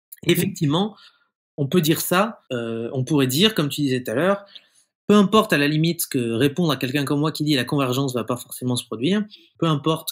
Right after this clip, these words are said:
Speaker 2: que, euh, la convergence ne se produise pas, il n'en restera pas moins qu'on aura largement augmenté le, le niveau de vie des, le niveau de vie des, euh, des populations immigrées et de leurs descendants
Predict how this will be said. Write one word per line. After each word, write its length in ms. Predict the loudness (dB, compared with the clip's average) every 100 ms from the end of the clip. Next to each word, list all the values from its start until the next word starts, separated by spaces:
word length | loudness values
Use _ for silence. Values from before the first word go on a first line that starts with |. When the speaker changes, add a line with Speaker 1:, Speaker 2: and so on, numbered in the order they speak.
| -2
Speaker 2:
que, 300 | 0 0 -2
euh, 540 | -4 -4 -6 -8 -8 -8
la 80 |
convergence 480 | -4 -2 -2 -4 -6
ne 60 | -8
se 80 | -10
produise 360 | -10 -10 -8
pas, 260 | -2 0 2
il 80 | 0
n'en 100 | -2
restera 320 | -2 -4 -6
pas 100 | -4
moins 300 | -2 0 0
qu'on 300 | 0 0 0
aura 180 | 0 -2
largement 540 | -2 -2 0 0 0 -2
augmenté 520 | -6 -8 -8 -2 0
le, 240 | 0 -4
le 100 | -6
niveau 300 | -4 -4 -4
de 80 | -4
vie 180 | -4 -2
des, 400 | -2 -6 -10 -16 _ -6
le 140 | -2
niveau 300 | 0 0 -2
de 100 | -2
vie 220 | -2 -2
des, 400 | -2 -4 -4 -8
euh, 180 | -10 -12 -14 -18 -20 _ -6
des 120 | -4
populations 480 | -4 -4 -2 -2 -4
immigrées 260 | -2 -2
et 20 | -2
de 40 |
leurs 120 | -2
descendants 580 | -6 -8 -4 -2 -2 -2